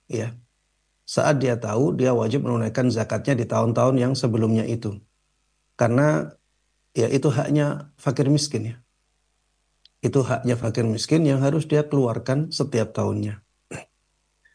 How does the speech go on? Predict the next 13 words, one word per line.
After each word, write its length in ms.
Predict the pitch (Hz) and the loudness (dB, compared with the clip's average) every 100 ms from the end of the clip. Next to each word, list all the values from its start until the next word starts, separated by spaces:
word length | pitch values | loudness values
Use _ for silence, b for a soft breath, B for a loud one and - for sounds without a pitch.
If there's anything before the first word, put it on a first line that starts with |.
| _ _ _ 147 | _ _ _ 2
Bagaimana 640 | 131 147 185 208 208 - _ _ _ _ _ _ _ _ _ _ _ _ _ _ _ | 4 4 4 0 -4 -12 _ _ _ _ _ _ _ _ _ _ _ _ _ _ _
kalau 320 | - 156 185 | 2 4 4
kita 240 | 170 170 160 | 0 -2 0
tidak 240 | 135 110 | 0 0
bisa 640 | 120 117 147 143 143 143 - | -2 0 2 2 0 -4 -2
menentukan 960 | 147 151 139 143 151 - 113 120 127 | 2 4 2 0 -2 -2 -4 -2 0
jumlah 320 | 127 123 135 117 123 | 4 4 4 0 -2
harta 400 | 143 143 127 123 | -2 0 -2 -2
kita 400 | 120 117 131 123 | -2 -2 -2 -2
di 160 | 120 113 | 0 2
waktu 480 | 135 143 - 131 | 2 2 -2 -2
itu 480 | 117 113 123 147 156 - _ _ _ _ _ _ _ | -2 0 2 2 0 -12 _ _ _ _ _ _ _
dengan 480 | - 123 147 156 | 2 4 4 4